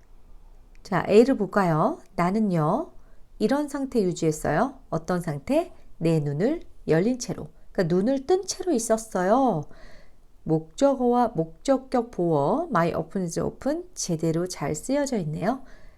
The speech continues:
자, 오형식 문장이었고요. Number two, B번. He, she showed me a report card. 그녀는요, 보여줬어요.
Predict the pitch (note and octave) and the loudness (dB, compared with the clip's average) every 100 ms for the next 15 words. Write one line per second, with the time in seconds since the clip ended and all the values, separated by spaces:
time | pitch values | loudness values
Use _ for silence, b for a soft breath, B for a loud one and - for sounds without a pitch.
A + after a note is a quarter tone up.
0 | B - E3+ - F#3 B3+ D#4 - - - | B -4 -2 2 4 4 4 -2 -8 -6
1 | E3+ E3+ G3+ F3+ F3 D#3+ C3+ F#3 E4 - | -4 0 0 -2 -2 0 2 2 0 -6
2 | B B G3 G3+ G#3+ - E4 C4+ E3 - | B B -4 -2 -2 -2 0 2 0 -2
3 | - - - G#3 G#3+ D3 D3+ G#3 F4+ - | -10 -20 -6 -4 0 0 2 -2 -4 -14
4 | - b b b b - - - - - | -20 b b b b -20 -20 -20 -20 -20
5 | - - - - - C#4+ C#4+ C4+ - - | -18 -16 -10 -6 -4 -2 -2 -4 -4 -2
6 | - C4 D4+ C#4+ G3 F#3 F#3 - - E3 | 2 2 2 -2 -2 -2 -2 -6 -2 0
7 | D#3 - - A3 A3+ - - - D#3+ C#3+ | -2 -4 2 2 2 -8 -10 -2 0 0
8 | - - - b b b b b - G3+ | -2 -10 -20 b b b b b -4 0
9 | F#3+ A#3+ A3+ E3+ D3 C#3 D3+ E3 C#3+ - | 2 2 2 0 0 0 0 0 -2 -6
10 | - - - B3+ D#4 A3+ - - D3 G#3 | -16 -2 4 6 6 0 -2 -2 2 2
11 | E4+ | 0